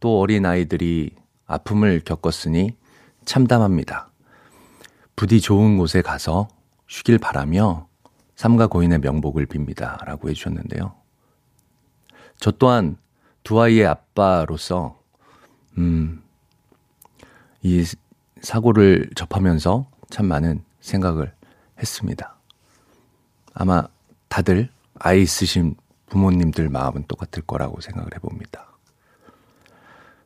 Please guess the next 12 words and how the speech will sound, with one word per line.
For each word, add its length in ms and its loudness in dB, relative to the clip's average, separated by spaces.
강부선님 720 4
문자 220 2
주셨습니다. 480 -2
"정말 380 2
가슴 300 2
아프고 480 4
아깝고 880 0
억울해서 720 0
먹먹합니다. 800 -2
그 140 -2
부모님들 500 4
생각하면 720 0